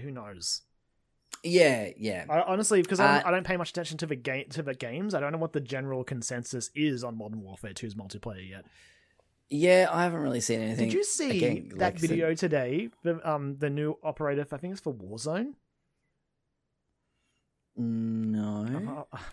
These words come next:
Speaker 1: <laughs> it's, um, hang on, let me just, I, I wanna make sure I get this, the, the character, the person right.
Speaker 2: I'm scared because you're the person who showed me the fucking Siege, fucking
Speaker 1: I,
Speaker 2: Nier Automata crossover
Speaker 1: I,
Speaker 2: characters,
Speaker 1: I
Speaker 2: and I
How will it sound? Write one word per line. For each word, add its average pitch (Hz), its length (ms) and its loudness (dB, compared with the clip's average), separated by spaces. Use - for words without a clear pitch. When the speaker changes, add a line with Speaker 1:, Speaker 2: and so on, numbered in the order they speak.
Speaker 1:
<laughs> - 460 -20
it's, 175 220 2
um, 202 580 2
hang 127 140 -10
on, 98 60 -12
let 131 80 -6
me 185 60 -2
just, 165 220 -6
I, 131 80 -2
I 143 40 -2
wanna 147 180 0
make 156 140 2
sure 165 100 2
I 139 60 2
get 143 160 -2
this, 143 240 -2
the, 135 320 -6
the 135 80 -6
character, 127 440 -4
the 123 60 -6
person 120 360 -6
right. 107 260 -14
Speaker 2:
I'm 160 180 10
scared 160 560 10
because 131 360 6
you're 175 240 8
the 208 100 10
person 180 360 8
who 151 100 6
showed 139 280 8
me 127 240 6
the 123 120 6
fucking 113 640 2
Siege, 123 800 2
fucking 110 320 2
Speaker 1:
I, 110 140 4
Speaker 2:
Nier 117 300 2
Automata 110 460 2
crossover 113 720 4
Speaker 1:
I, 139 100 2
Speaker 2:
characters, 113 560 0
Speaker 1:
I - 160 0
Speaker 2:
and 123 120 4
I 123 40 4